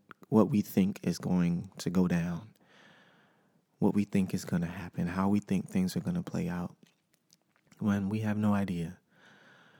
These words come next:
It's about trust. It's about trusting God, trusting ourselves, that, you know, that we've done everything that we were supposed to do,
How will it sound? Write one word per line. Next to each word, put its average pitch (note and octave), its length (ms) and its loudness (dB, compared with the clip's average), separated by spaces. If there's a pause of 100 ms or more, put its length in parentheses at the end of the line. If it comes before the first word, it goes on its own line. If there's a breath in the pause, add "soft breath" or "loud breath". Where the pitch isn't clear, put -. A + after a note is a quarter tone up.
(380 soft breath)
It's - 180 -6
about F2 280 -2
trust. - 680 -2 (880 soft breath)
It's - 180 -8
about F2 440 -2 (960)
trusting G2 440 -4
God, G2 340 2
trusting F#2+ 400 -4
ourselves, F#2+ 880 -4 (1600 soft breath)
that, F#2+ 380 0 (160)
you A2 140 -6
know, F#2+ 460 -2 (260)
that G2+ 180 0
we've G#2 240 0
done A2 340 6
everything G#2 440 2
that F#2 100 0
we F#2+ 80 -2
were F#2+ 100 0
supposed - 420 -4
to F#2+ 80 -2
do, A2 380 0